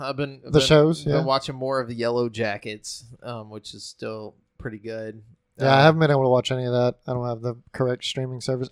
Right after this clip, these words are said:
Speaker 2: I wanted to try to watch, uh, fucking Twisted Metal,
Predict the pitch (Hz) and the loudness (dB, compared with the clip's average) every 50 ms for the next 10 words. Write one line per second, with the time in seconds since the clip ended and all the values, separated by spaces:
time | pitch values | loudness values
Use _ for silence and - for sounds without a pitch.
0 | _ - 175 185 196 240 277 302 277 208 196 160 185 175 170 165 160 160 165 160 | _ 4 6 8 10 10 8 8 8 6 6 8 10 10 12 12 12 12 10 10
1 | - - - - - - 190 175 165 151 143 139 127 123 - - 202 190 - - | 8 2 -6 -2 2 6 6 8 10 10 8 8 6 2 0 2 2 2 4 2
2 | 180 175 165 160 160 156 151 151 160 247 _ _ _ _ _ _ _ _ _ - | 0 0 -2 -4 -6 -6 -8 -10 -12 -14 _ _ _ _ _ _ _ _ _ -20
3 | - _ _ _ _ - - _ _ _ _ _ - - - 160 147 - 165 147 | -20 _ _ _ _ -20 -20 _ _ _ _ _ -12 -4 -2 0 0 0 -2 -2
4 | 131 143 143 139 123 117 - | 0 2 2 2 0 -2 -6